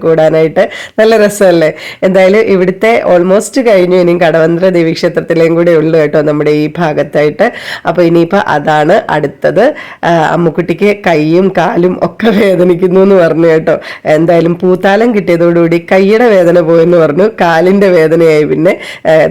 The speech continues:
നടന്ന് നടന്ന് കാല് നല്ലോണം ക്ഷീണിക്കുന്നുണ്ടെന്ന് പറഞ്ഞു കേട്ടോ. ഇത്, ഏ, ഒറ്റയടിക്ക് അങ്ങ്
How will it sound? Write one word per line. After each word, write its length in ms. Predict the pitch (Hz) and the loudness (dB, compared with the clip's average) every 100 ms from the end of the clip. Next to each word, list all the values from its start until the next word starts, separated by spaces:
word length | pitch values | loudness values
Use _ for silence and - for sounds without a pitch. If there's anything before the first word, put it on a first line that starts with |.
| 165 | 2
നടന്ന് 300 | 175 190 240 | 2 2 2
നടന്ന് 280 | 196 170 175 175 | 2 2 0 0
കാല് 240 | 160 165 | 0 0
നല്ലോണം 460 | 175 156 151 165 185 | 0 0 2 2 2
ക്ഷീണിക്കുന്നുണ്ടെന്ന് 1000 | 202 160 151 156 147 190 175 156 147 151 | 0 0 0 -4 -4 -2 0 0 0 0
പറഞ്ഞു 240 | 151 143 | 0 0
കേട്ടോ. 240 | 151 151 151 | -2 0 -2
ഇത്, 240 | 156 165 208 - | -2 0 -2 -2
ഏ, 40 | 175 - | -4 -2
ഒറ്റയടിക്ക് 500 | 185 185 - 240 208 | -4 -2 -2 0 0
അങ്ങ് 120 | 202 | 0